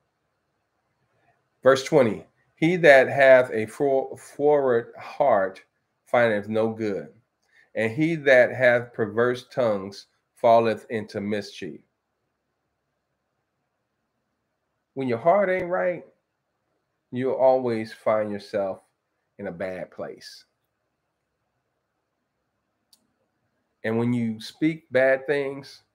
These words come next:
you create your environment, right? We can create our environment by what we say. And so we have to watch what we say, watch what we have said, right? Because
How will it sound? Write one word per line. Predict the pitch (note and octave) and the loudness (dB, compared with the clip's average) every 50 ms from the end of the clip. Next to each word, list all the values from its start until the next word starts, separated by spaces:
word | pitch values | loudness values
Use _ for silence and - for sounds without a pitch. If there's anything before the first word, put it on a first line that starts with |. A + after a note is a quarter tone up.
| _ _ _ _ _ _ _ _ _ _ _ _ _ _ _ - A2+ | _ _ _ _ _ _ _ _ _ _ _ _ _ _ _ -14 -12
you | A2 A2+ | -10 -10
create | A2 - - A#2 A2+ A2 A2+ A2+ A2+ A2 A2+ - | -10 -10 -8 -4 -2 0 0 0 -2 -4 -8 -8
your | A2+ G#2 G2 F#2+ | -6 -6 -6 -6
environment, | F#2+ F#2 F#2 G2+ G2 F#2+ F#2 F2 E2+ D#2 C2+ - - _ _ _ _ _ _ _ _ _ _ _ _ _ _ _ _ _ _ _ _ _ _ _ _ _ _ _ _ _ _ _ _ _ _ _ _ _ _ _ _ _ _ _ | -6 -6 -4 -4 -2 -2 -4 -6 -10 -14 -16 -20 -20 _ _ _ _ _ _ _ _ _ _ _ _ _ _ _ _ _ _ _ _ _ _ _ _ _ _ _ _ _ _ _ _ _ _ _ _ _ _ _ _ _ _ _
right? | F2+ G2 G#2+ - - | -12 -10 -10 -10 -8
We | A2 A2+ A2 | -8 -8 -8
can | A2 - G#2 G2 | -8 -12 -16 -18
create | - - G#2+ G#2 G2+ G#2 G#2 G#2+ | -14 -12 -8 -6 -6 -6 -4 -4
our | G2+ F#2+ F#2+ F#2 | -4 -4 -4 -6
environment | F2 E2 G2+ G2 G2 F#2+ F2+ F2+ F2 F2 | -6 -6 -6 -4 -4 -6 -6 -10 -10 -10
by | F2 F2 | -10 -10
what | F2+ F2+ F#2 F2 D#2 | -10 -10 -12 -12 -14
we | D#2 F2 - | -16 -18 -18
say. | - - F#2+ E2+ E2+ - _ _ _ _ _ _ _ _ _ _ _ _ _ _ _ _ _ _ | -14 -14 -14 -14 -14 -16 _ _ _ _ _ _ _ _ _ _ _ _ _ _ _ _ _ _
And | F2+ F2+ | -18 -14
so | - G#2+ G2 | -12 -10 -8
we | G2 G#2 G2 | -8 -6 -4
have | A2+ G#2 G2 - | -4 -4 -4 -6
to | F2+ | -8
watch | F2 F#2+ G2+ G#2 G#2 - - | -8 -6 -4 -4 -6 -6 -10
what | G2 D#2 - D2 | -14 -14 -14 -14
we | E2+ | -18
say, | - - - - A#1 - _ _ _ _ _ _ _ _ _ _ _ _ _ _ _ _ _ _ _ _ - | -16 -14 -14 -14 -14 -18 _ _ _ _ _ _ _ _ _ _ _ _ _ _ _ _ _ _ _ _ -6
watch | F#2 F#2+ G2 G2 - - - | -4 -2 -2 -4 -6 -8 -8
what | F#2+ F2+ - | -8 -8 -8
we | E2 G2 F2+ | -10 -12 -8
have | F#2+ F#2+ F2 E2 - | -8 -8 -8 -8 -10
said, | - - F#2 E2+ D2 - - - - _ _ _ _ _ _ _ _ _ _ _ _ _ _ _ _ _ _ _ _ _ _ - | -10 -8 -8 -6 -6 -8 -10 -14 -20 _ _ _ _ _ _ _ _ _ _ _ _ _ _ _ _ _ _ _ _ _ _ -16
right? | - F2 - - - - - | -12 -10 -10 -10 -12 -16 -20
Because | - _ - - G2 F#2+ F#2 | -20 _ -6 -4 -4 -4 -4